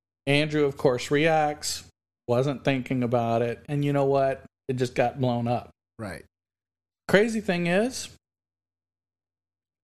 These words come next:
Speaker 1: the other kid didn't say anything. Nobody reported it. A student that saw the event, that wasn't even involved,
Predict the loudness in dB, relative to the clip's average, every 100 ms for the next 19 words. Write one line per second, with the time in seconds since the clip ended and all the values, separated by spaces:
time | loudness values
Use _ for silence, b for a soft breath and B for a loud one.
0 | _ _ _ _ _ -2 0 2 2 4
1 | 4 2 -2 -2 0 0 0 -2 -4 -10
2 | _ _ _ _ _ _ _ 0 0 2
3 | 0 -2 0 0 2 -2 -6 -12 _ _
4 | _ _ _ _ _ _ _ -2 0 0
5 | 2 2 2 0 0 -2 -10 _ _ _
6 | _ _ _ _ -2 -2 -4 -4 -2 2
7 | 2 2 0 0 0 0 -2 -4 -2 0
8 | 2 0 0 0 0 -2 0 0 0 -2
9 | -4